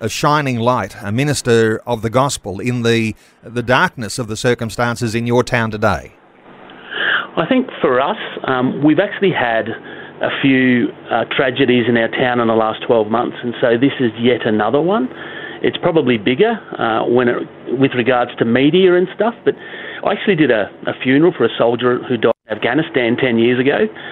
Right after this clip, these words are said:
Speaker 2: and that was bigger than this. So, um, handling the media and, and also in the community,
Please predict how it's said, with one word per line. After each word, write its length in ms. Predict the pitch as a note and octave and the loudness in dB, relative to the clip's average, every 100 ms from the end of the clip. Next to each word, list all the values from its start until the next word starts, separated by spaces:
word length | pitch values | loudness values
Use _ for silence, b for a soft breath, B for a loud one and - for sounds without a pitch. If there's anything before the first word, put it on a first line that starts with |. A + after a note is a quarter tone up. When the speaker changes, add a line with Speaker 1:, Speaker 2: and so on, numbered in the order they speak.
| B B B | B B B
Speaker 2:
and 180 | B2+ | 0
that 140 | B2+ - | 0 2
was 180 | D#3+ C3+ | 0 0
bigger 220 | D#3+ E3 | 2 2
than 220 | D3+ C#3+ | 4 4
this. 180 | D3+ A2+ - | 2 0 -2
So, 280 | D3 B2 A#2 A#2+ B B B B | -2 0 -2 -4 B B B B
um, 260 | - - - | -4 -2 0
handling 760 | - E3 F3+ D3+ C3 A#2+ A#2+ A#2+ | 2 2 4 4 4 2 0 2
the 80 | |
media 480 | A#2 B2+ C#3+ D3+ D3 | 4 4 4 4 4
and, 280 | A2+ G#2 G#2+ - | 2 0 -4 -2
and 320 | B2 A2+ A2 - - - - | 0 0 -2 -6 -20 -8 0
also 380 | C#3 C3 C#3 B2 | 0 2 0 2
in 180 | C3 | 2
the 80 | B2+ | 2
community, 560 | B2 A#2+ C#3 F3+ G3+ | 0 0 2 2 2